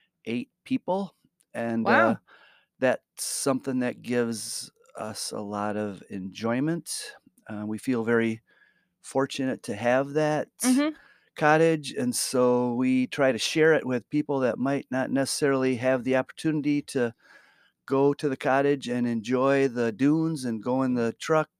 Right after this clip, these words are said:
Speaker 1: and go in our pontoon boat across the lake to the tall sand dunes. So,
Speaker 2: Nice.
Speaker 1: um, I know you're familiar with that area
Speaker 2: Yes, I
Speaker 1: 'cause
Speaker 2: love Silver Lake.
Speaker 1: So, um, that's sort of what my hobby is.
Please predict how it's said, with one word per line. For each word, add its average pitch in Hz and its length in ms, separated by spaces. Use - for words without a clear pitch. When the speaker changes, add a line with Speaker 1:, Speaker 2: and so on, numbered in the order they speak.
Speaker 1:
and 113 200
go 131 180
in 123 60
our 117 100
pontoon 135 460
boat 147 180
across 127 420
the 107 120
lake 135 300
to 123 140
the 107 200
tall 127 220
sand 135 360
dunes. 139 300
So, 110 320
Speaker 2:
Nice. 117 420
Speaker 1:
um, 117 380
I 131 80
know 147 140
you're 156 160
familiar 156 440
with 131 140
that 131 220
area 131 280
Speaker 2:
Yes, 233 240
I 208 120
Speaker 1:
'cause 247 60
Speaker 2:
love 220 200
Silver 196 260
Lake. 170 320
Speaker 1:
So, 110 340
um, 110 360
that's 127 260
sort 123 280
of 113 140
what 113 300
my 117 440
hobby 101 680
is. 123 460